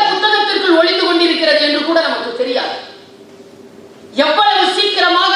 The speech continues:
அந்த சொல் வந்து நம் கருத்தை அடைகிறதோ அவ்வளவு சீக்கிரமாக நம்முடைய வாழ்க்கையில் மாற்றம் நிகழ்கிறது. ஒரு ரொம்ப நுட்பமான இன்னொரு விஷயத்தை சொல்றேன். எல்லாம் பதினைந்து,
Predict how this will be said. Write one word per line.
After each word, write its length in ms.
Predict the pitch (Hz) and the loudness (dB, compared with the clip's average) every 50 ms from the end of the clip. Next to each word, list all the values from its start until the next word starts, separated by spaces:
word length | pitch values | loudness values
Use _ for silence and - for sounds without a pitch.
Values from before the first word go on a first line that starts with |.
| 339 | 0
அந்த 120 | 302 320 285 - - | 0 0 -2 -4 0
சொல் 200 | 381 381 392 392 359 339 | 0 0 0 2 0 0
வந்து 160 | 339 339 339 320 | 0 0 0 -2
நம் 180 | 302 - - - | -2 -2 -2 -2
கருத்தை 360 | 311 339 370 392 - 339 294 - 247 | -2 0 0 0 0 0 0 0 0
அடைகிறதோ 480 | 254 320 330 302 294 277 254 254 240 - - - - - - - 220 | 0 -2 -2 0 0 0 0 0 0 -2 -4 -6 -8 -12 -6 -4 -2
அவ்வளவு 360 | 233 247 330 330 320 320 311 302 311 330 | 0 2 2 2 2 0 0 -2 -2 -2
சீக்கிரமாக 560 | 370 370 349 330 311 285 294 294 294 320 330 302 | -2 0 0 0 0 0 -2 -2 -2 -2 -2 -2
நம்முடைய 260 | 277 254 240 233 240 220 233 | -2 -4 -4 -4 -2 0 0
வாழ்க்கையில் 560 | 277 285 277 285 - 269 262 294 330 302 302 | 0 0 -2 -4 -4 -6 -4 -2 -2 0 0
மாற்றம் 400 | 349 392 392 392 359 359 330 294 277 | 0 0 -2 -4 -4 -4 -4 -2 -2
நிகழ்கிறது. 440 | 247 240 - - - - - - - - - - - - - - - - - - - - - - - - - - - - - - - - - - - - - - - - - - - 208 | -4 -4 -4 -4 -6 -6 -10 -12 -16 -18 -20 -20 -20 -20 -20 -20 -20 -20 -20 -20 -20 -20 -20 -20 -20 -20 -20 -20 -20 -20 -20 -20 -20 -20 -20 -20 -20 -20 -20 -20 -20 -20 -20 -14 -6 -2
ஒரு 100 | 233 247 269 269 277 | 0 2 4 4 4
ரொம்ப 160 | 302 339 349 349 - | 4 4 4 4 2
நுட்பமான 480 | - 330 320 - 339 330 330 339 339 330 320 311 | 2 0 2 0 2 2 2 2 2 0 0 0
இன்னொரு 220 | 311 339 330 330 320 | 0 0 0 0 -4
விஷயத்தை 280 | - - 294 277 285 269 - 285 | -4 -4 -4 -4 -4 -4 -4 -4
சொல்றேன். 360 | 262 262 254 247 240 233 233 254 | -4 -2 0 0 -2 0 0 0
எல்லாம் 240 | 269 294 294 302 277 | 0 0 -2 0 -2
பதினைந்து, 400 | 262 269 294 302 294 294 285 262 | -2 -2 -2 -2 -2 -2 -2 -2